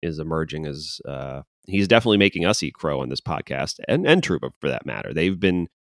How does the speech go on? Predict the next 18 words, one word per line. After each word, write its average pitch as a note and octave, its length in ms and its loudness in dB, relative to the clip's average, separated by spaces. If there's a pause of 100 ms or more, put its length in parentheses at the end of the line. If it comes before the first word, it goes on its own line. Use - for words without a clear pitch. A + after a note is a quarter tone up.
(160)
the F#2 60 0
two A2+ 220 6
of A#2 60 6
them, A2+ 260 6
I F2 140 4
have E2 280 -2 (160)
had F2+ 180 -2
no F2+ 220 4
complaints B2+ 480 0
about E2+ 300 2
them E2 240 -4 (100)
so E2 220 -4
far. E2 340 -2
And B1+ 80 -4
it's D#2 140 -6
not A2+ 140 4
even G#2 180 4
just F#2 200 0